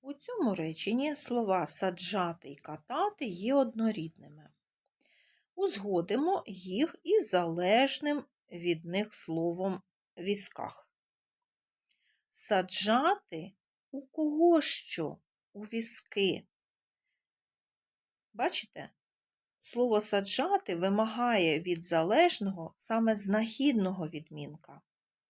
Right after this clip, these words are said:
А катати у кому, у чому?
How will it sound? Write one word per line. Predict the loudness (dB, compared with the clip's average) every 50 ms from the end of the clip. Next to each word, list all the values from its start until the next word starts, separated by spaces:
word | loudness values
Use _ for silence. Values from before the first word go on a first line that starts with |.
| _ _ _ _ _ _ _ _ _ _ _ _ _ _
А | -6 -6 -6
катати | 0 2 2 2 2 0 -2 0 0 -2 -4 -6 -8 -10 -10 -10 _ _ _
у | -4 -4
кому, | -4 -4 -4 0 2 2 2 2 0 0 0 0
у | -2
чому? | -2 -2 -2 0 0 0 -2 -4 -6 -8 -10